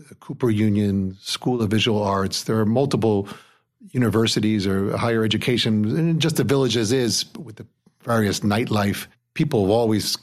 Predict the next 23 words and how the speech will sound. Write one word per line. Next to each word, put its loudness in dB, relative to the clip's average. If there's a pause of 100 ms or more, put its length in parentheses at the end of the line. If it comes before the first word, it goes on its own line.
(100)
come 0
through 0 (320)
the -2
East 2
Village 2
at 0
some 0
part 2
of 0
their 2
life, 0
and 2
when 2
they 0
return 0
and 0
they 0
see -2
Veselka 0
still 2
there 2
offering 0
the -2